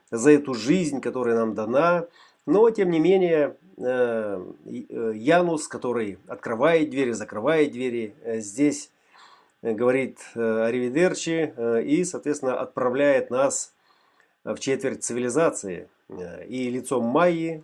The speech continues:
э, открыто, э, во всей своей, э, невинной женственности принимает этого свидетеля в своё лоно. Э, таким образом, э, цивилизация, э, берёт на себя,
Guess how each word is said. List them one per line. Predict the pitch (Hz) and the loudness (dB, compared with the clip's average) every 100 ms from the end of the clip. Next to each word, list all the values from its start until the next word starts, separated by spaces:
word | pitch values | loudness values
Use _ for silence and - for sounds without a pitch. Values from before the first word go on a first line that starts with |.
| _ | _
э, | - 98 | -14 -14
открыто, | - - 127 165 156 147 143 143 _ _ _ | -16 -10 -4 -2 0 -2 -2 -8 _ _ _
э, | 107 | -10
во | 107 113 | -8 -8
всей | 113 131 | -6 -8
своей, | 113 117 117 101 - _ _ _ _ _ _ _ | -6 -4 -4 -6 -12 _ _ _ _ _ _ _
э, | 113 113 107 | 0 0 0
невинной | 117 123 143 120 113 | -2 2 2 4 2
женственности | 107 156 160 - 135 123 - 127 123 - _ _ _ _ _ _ _ _ _ _ - - | 2 2 2 0 -4 -4 -6 -6 -6 -10 _ _ _ _ _ _ _ _ _ _ -12 4
принимает | 151 143 139 123 | 6 8 6 4
этого | 117 110 104 | 0 -6 -8
свидетеля | 113 120 143 104 | -4 -4 -4 -6
в | 98 | -8
своё | 110 101 98 | -8 -8 -8
лоно. | 87 82 - _ _ _ _ _ - _ _ _ _ _ | -10 -12 -16 _ _ _ _ _ -20 _ _ _ _ _
Э, | 107 98 | -8 -6
таким | 135 202 | -2 4
образом, | 254 208 190 196 160 104 | 4 4 4 4 4 0
э, | 131 131 127 120 113 110 101 | -2 0 2 2 -2 -4 -4
цивилизация, | 139 165 156 185 226 220 131 117 101 92 - | 0 2 4 4 2 0 -2 0 -2 -8 -12
э, | 123 113 107 | -8 -6 -6
берёт | 107 139 151 175 160 | 2 6 8 6 4
на | 123 | 0
себя, | - 117 139 143 113 | -4 -2 2 4 2